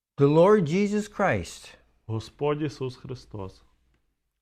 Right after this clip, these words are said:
Speaker 1: showed his hands
Speaker 2: показав свої руки,
Speaker 1: for proof
Speaker 2: щоб довести
Speaker 1: of God's eternal salvation.
Speaker 2: Боже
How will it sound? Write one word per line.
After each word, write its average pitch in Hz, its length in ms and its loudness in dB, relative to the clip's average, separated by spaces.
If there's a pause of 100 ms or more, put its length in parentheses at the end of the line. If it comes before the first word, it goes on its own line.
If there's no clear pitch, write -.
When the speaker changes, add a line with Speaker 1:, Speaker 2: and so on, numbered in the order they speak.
(400)
Speaker 1:
showed 175 380 -8
his 185 240 -10
hands 110 560 -12 (380)
Speaker 2:
показав 135 600 -2
свої 131 480 -2
руки, 101 400 -8 (640)
Speaker 1:
for 175 120 6
proof - 720 0 (720)
Speaker 2:
щоб 107 240 -10
довести 113 540 -4 (680)
Speaker 1:
of 117 340 0
God's 156 800 2 (420)
eternal 160 640 -2 (140)
salvation. 143 600 -2 (540)
Speaker 2:
Боже 127 680 -2